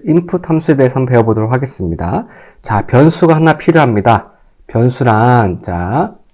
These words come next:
한번 선생님은 문자를 한번 입력받아 변수에다 한번 집어넣어 볼게요. 선생님 이름을 한번 넣어보도록 하겠습니다. 자, 네임이라는 변수를 정해주고,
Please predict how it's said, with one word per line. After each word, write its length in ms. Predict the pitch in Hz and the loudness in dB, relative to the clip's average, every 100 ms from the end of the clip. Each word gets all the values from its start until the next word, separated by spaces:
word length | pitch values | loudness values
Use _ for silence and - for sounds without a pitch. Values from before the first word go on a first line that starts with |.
| _ _ | _ _
한번 760 | - 156 147 139 139 135 135 135 | -12 -2 0 0 0 -4 -6 -6
선생님은 680 | 147 151 143 160 156 135 - | -2 -2 0 0 -2 -6 -12
문자를 560 | - 120 156 160 160 143 | 0 4 4 4 2 2
한번 480 | 139 135 147 170 170 | -2 2 4 2 0
입력받아 720 | 107 131 139 110 107 104 127 | 0 0 0 -4 -2 0 0
변수에다 560 | - 113 120 131 117 117 | 0 0 0 0 0 -2
한번 220 | 110 110 | -2 -4
집어넣어 340 | - 110 104 | -4 -2 -2
볼게요. 600 | 98 98 127 98 135 285 - _ _ _ _ | -4 -2 0 2 2 -2 -8 _ _ _ _
선생님 580 | - 165 165 175 165 160 - | -4 0 2 4 4 2 0
이름을 500 | 117 135 147 202 175 | 2 4 6 4 2
한번 240 | 139 131 | 0 0
넣어보도록 400 | 107 110 117 117 | 2 0 -2 -2
하겠습니다. 500 | 135 127 - 90 - - _ _ _ _ | -4 -4 -10 -10 -12 -14 _ _ _ _
자, 140 | - 90 | -10 -2
네임이라는 640 | 104 131 135 127 120 120 123 | 2 2 2 2 2 0 -2
변수를 500 | 117 117 117 127 120 | 0 0 0 0 0
정해주고, 840 | 113 107 110 104 104 98 120 269 | 0 -2 -2 -2 -2 0 2 0